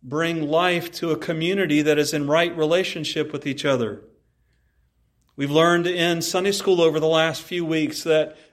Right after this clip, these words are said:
God considers true religion to be the religion that takes care of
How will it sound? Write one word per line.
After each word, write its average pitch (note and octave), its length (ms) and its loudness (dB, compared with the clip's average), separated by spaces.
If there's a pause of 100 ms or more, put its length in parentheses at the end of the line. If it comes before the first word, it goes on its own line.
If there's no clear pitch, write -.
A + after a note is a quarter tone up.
(120)
God F3+ 400 2
considers F3 640 -2
true G3+ 360 2
religion F3+ 520 2
to D#3 120 -6
be E3 120 -2
the D#3+ 100 -2
religion F3+ 540 0
that E3 160 -4
takes F3+ 260 -6
care F#3 320 0
of - 400 0